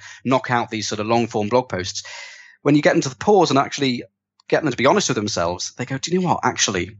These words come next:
I find it tough writing this content. I've got stuff to say, but it takes me a full day to write a blog post." And yet here they are talking to me, and they're, they're, they're free flowing. They're very, very lucid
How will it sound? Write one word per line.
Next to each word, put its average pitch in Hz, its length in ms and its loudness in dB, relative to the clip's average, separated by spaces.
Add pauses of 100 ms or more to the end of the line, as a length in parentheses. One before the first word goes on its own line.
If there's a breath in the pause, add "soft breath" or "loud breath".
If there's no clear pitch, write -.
I 127 100 2
find 87 340 -8
it - 80 -14
tough - 400 -2
writing 95 300 0
this 90 120 -6
content. 85 420 -6
I've 123 100 -2
got - 240 0
stuff - 240 0
to 135 80 -2
say, 180 320 4
but - 160 -2 (600 loud breath)
it - 160 -4
takes - 240 0
me 123 100 4
a 117 40 4
full 151 320 0
day 135 380 2
to 107 120 -10
write 113 280 0
a - 60 -6
blog 139 220 0
post." - 360 -12 (600 loud breath)
And 139 100 0
yet 143 200 2
here 156 160 2
they 139 120 2
are 127 200 2
talking 139 340 -6
to 104 100 -16
me, 95 120 -10
and 101 100 -6
they're, 107 220 0
they're, 104 160 -6 (180)
they're 104 100 -16
free - 340 -12
flowing. 131 600 2
They're 101 220 -4 (100)
very, 123 240 4
very 110 160 0
lucid 110 400 -4